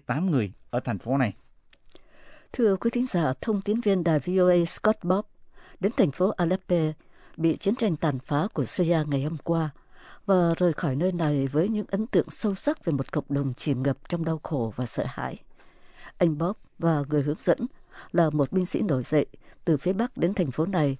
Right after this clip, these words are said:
Speaker 2: trong lúc nghe thấy tiếng súng cối và đại pháo hầu như liên tục của phía chính phủ.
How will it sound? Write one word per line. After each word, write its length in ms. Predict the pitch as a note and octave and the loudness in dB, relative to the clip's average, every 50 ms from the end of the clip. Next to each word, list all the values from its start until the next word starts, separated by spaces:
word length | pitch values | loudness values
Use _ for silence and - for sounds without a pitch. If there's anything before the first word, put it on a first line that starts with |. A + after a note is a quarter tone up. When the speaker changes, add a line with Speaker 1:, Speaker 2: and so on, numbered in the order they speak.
| - - - - - - - - - | -10 -20 -20 -20 -20 -20 -20 -8 0
Speaker 2:
trong 160 | - G#3 F#3 | 0 0 0
lúc 160 | F#3+ A#3+ - | 0 -2 -2
nghe 160 | G#3 G#3 G3+ F#3 | 0 0 0 2
thấy 140 | - G#3+ | 0 -2
tiếng 180 | - - G3+ G#3+ | 0 0 -2 -2
súng 280 | - - - F3 G#3 A#3+ - | 0 0 2 2 2 0 0
cối 280 | - F#3+ F#3 F#3+ A3+ B3+ - | 2 4 4 4 2 0 -2
và 180 | - F3 D#3 C#3+ | 0 0 2 2
đại 180 | C3+ C#3+ C3+ - | 2 2 0 -2
pháo 360 | - - - D3 C#3+ E3 G#3 A3+ | -4 -4 -2 0 0 0 0 0
hầu 140 | - F#3 D3+ | 2 2 2
như 200 | C3 C3 C3+ E3 D#3 | 4 2 0 0 0
liên 200 | E3+ E3+ D#3 D3 | 0 0 0 0
tục 200 | - D#3 C3+ - - | 0 0 0 0 -2
của 100 | - C3+ | -4 -4
phía 180 | B2 - D3+ F3 | -2 -2 -4 -2
chính 160 | - C#3+ F3 | -2 -2 -2
phủ. 340 | F#3 - D#3 C3 A2+ - | 0 0 0 0 0 0